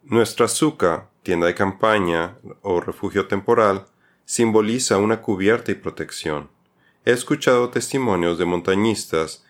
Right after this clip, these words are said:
en donde dejan claro que sus tiendas de campaña portátiles, las cuales andan cargando mientras andan de excursión, los salvaron en diferentes ocasiones del frío. Eran un buen refugio para la lluvia, y en ocasiones este refugio les salvó la vida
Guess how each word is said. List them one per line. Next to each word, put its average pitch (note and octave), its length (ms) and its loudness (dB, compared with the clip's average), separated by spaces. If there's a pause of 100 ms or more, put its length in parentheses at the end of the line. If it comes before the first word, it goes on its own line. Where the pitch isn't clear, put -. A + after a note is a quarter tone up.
(180)
en G2+ 160 2
donde G2+ 260 4
dejan A2 340 0
claro F#2 460 0
que E2 120 -8
sus D#2+ 200 -14
tiendas G2 340 0
de G#2+ 100 -4
campaña A2 500 0
portátiles, E2 960 -4
las F2+ 180 0
cuales F#2 420 2
andan F2 260 -2
cargando F#2 600 0
mientras G2+ 400 2
andan G2+ 300 2
de G#2+ 80 2
excursión, G#2 880 -2 (200)
los A2+ 200 2
salvaron A2 500 2
en F#2 140 0
diferentes F2+ 500 -4
ocasiones F2+ 480 -4
del E2 140 -4
frío. F2 480 -4 (160)
Eran A#2+ 260 4
un A#2+ 160 0
buen G#2+ 220 4
refugio B2+ 500 -2
para G2 160 0
la F#2 120 2
lluvia, F2+ 520 -2 (300)
y G2 100 2
en G2+ 80 4
ocasiones G2 880 0
este A#2 300 2
refugio A2+ 480 -2
les G2 140 -2
salvó F2+ 280 2
la F#2+ 160 2
vida F#2 480 -2